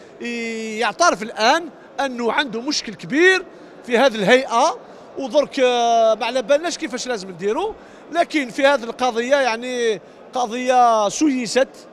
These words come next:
يعني، ما نقولش بنجاح، سيست، لكنها بائسه. بائسه لماذا؟ لانه كي تشوف الفرق المغربيه اللي كانت تجي تلعب في الجزائر،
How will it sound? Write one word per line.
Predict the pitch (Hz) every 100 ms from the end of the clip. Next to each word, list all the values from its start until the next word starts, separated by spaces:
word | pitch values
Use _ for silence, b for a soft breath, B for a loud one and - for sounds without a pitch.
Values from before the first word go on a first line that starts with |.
| B B B -
يعني، | 185 208 233 226 220
ما | 220
نقولش | 320 226
بنجاح، | 180 220 202 156 139 - - B B B
سيست، | - 269 262 254 - -
لكنها | 262 - 240 247 202 233 214 185 165 160
بائسه. | 311 233 - 143 - - - - B B B
بائسه | - 302 269 - 302 294
لماذا؟ | 277 277 240 311
لانه | 285 277 277
كي | - 294
تشوف | - 294 220
الفرق | 240 214 196 277 277 233 220 170 B B 208
المغربيه | 254 226 247 190 247
اللي | 269
كانت | 262 277 277 160
تجي | 262
تلعب | - 214 202 208
في | 220
الجزائر، | 160 208 175 - 127